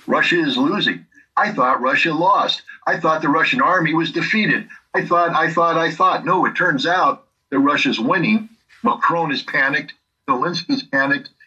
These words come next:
nato's panicked. Europe's panicked. Biden's panicked.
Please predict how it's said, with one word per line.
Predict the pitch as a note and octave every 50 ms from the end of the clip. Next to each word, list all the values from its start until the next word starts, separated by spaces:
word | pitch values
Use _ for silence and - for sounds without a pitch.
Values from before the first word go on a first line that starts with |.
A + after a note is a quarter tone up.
| _ _
nato's | A2+ A#2+ C#3 D#3+ F3 D#3 C#3 C3 B2+ -
panicked. | - C#3 C#3 C3+ C#3 C#3+ - - - - _ _ _ _ - _ _ -
Europe's | - C#3+ C3+ B2 - - - _
panicked. | C3 B2+ B2+ C3+ C3+ C#3 - - _ _ _ _ _ _ _ _ _
Biden's | C3 B2+ B2+ B2+ A#2 G#2+ G#2 - -
panicked. | - A2 G2+ F#2+ F2 E2 -